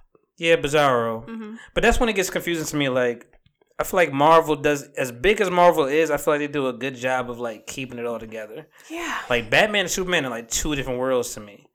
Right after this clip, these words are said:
Speaker 2: But
Speaker 1: Like,
Speaker 2: they're really not, though.
Speaker 1: they're not, but, like, I, I don't put Lex Luthor and Joker in the same world, but I know they are. But I'm like, they, like, when you said the, when you said the Riddler and then Lex Luthor, I'm like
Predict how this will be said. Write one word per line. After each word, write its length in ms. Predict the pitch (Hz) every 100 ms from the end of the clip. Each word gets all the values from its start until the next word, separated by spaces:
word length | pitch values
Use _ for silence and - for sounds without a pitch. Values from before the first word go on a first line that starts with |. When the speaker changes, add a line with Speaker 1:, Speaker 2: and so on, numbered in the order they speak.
| _ _ _ _
Speaker 2:
But 60 | 311
Speaker 1:
Like, 220 | - 240
Speaker 2:
they're 180 | 311 320
really 220 | 339 339
not, 340 | 311 349 427
though. 200 | - - -
Speaker 1:
they're 180 | 131 143
not, 300 | 147 180 127
but, 80 | 135
like, 160 | 131 120
I, 260 | 151 160
I 40 | 165
don't 120 | 196
put 140 | 196
Lex 220 | 143 143 -
Luthor 340 | 139 139 127
and 160 | 120 110
Joker 300 | 117 120 120
in 80 | 117
the 60 |
same 320 | - 117 113
world, 280 | 110 117 117
but 80 | 113
I 120 | 113
know 160 | 123 123
they 160 | 120
are. 480 | 117 139 127 123 - _ _ _ _
But 220 | - 117 113
I'm 180 | 139 151
like, 280 | 139 123
they, 200 | 131 147 -
like, 180 | 127 135
when 120 | 156
you 60 |
said 360 | 180 180 160 135
the, 140 | 123 -
when 100 | 143
you 60 | 151
said 180 | 185 131
the 80 |
Riddler 480 | 113 131 170 139 123
and 260 | 113 113 117
then 160 | 120
Lex 160 | 120 117
Luthor, 300 | 131 139 120
I'm 140 | 123
like 320 | 113 104 101